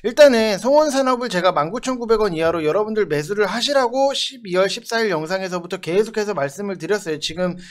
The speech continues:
거진 오늘이 십이월 이십 일이기 때문에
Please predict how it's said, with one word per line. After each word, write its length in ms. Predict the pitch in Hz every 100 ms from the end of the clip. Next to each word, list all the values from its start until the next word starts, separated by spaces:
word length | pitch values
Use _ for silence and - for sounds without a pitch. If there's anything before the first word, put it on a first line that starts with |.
| - -
거진 760 | - 180 202 202 202 202 202 - _ _ _ -
오늘이 320 | 156 185 247
십이월 440 | - 254 254 247
이십 300 | 160 170 214
일이기 280 | 220 196 185
때문에 600 | 180 156 165 208 139 110